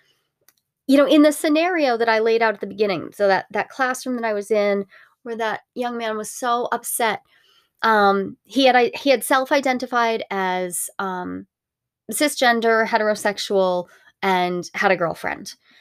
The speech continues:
And so the picture he painted for himself,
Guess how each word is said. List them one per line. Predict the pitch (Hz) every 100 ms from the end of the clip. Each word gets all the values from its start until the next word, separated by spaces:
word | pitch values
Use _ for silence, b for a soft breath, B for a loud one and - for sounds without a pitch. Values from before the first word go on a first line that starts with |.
| b b -
And | 233 220 220
so | 220 - 247 233 202
the | 233
picture | 254 330 - 294
he | 247
painted | - 339 330 277
for | - 226
himself, | 208 - 175 - -